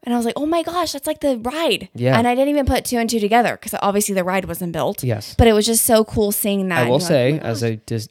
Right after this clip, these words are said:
Speaker 2: uh, Star Wars fan, that scene has been done over and over again.
Speaker 1: I know, but I don't watch them like you do.
Speaker 2: I understand. So, like, in the original movies, that, I mean, a million times, right?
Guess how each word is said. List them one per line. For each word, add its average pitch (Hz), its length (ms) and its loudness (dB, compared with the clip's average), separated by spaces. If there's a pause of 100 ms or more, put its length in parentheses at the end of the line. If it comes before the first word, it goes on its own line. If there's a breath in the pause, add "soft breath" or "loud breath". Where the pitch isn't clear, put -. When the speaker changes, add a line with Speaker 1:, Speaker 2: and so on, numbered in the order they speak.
Speaker 2:
uh, 104 140 -10
Star 104 220 -6
Wars 101 180 -6
fan, 101 260 -6 (680)
that 117 340 -2
scene 127 320 -2
has 117 180 -4
been 117 220 -4
done 113 400 -2 (360)
over 120 200 0
and 147 80 4
over 117 180 2
again. 107 240 -2
Speaker 1:
I 247 100 0
know, 262 160 -2
but 240 140 -2
I 240 60 0
don't 294 180 -4
watch 240 280 -6
them 220 180 -2
like 196 160 -2
you 196 160 0
do. 170 100 0
Speaker 2:
I 165 140 0
understand. 113 400 -6 (300)
So, 135 180 4
like, 123 180 4
in 127 60 2
the 123 80 4
original 131 260 4
movies, 117 360 2
that, 113 300 -2
I 117 60 -6
mean, 110 300 -4
a 110 80 -8
million 117 320 0
times, 107 400 -4
right? 107 200 -2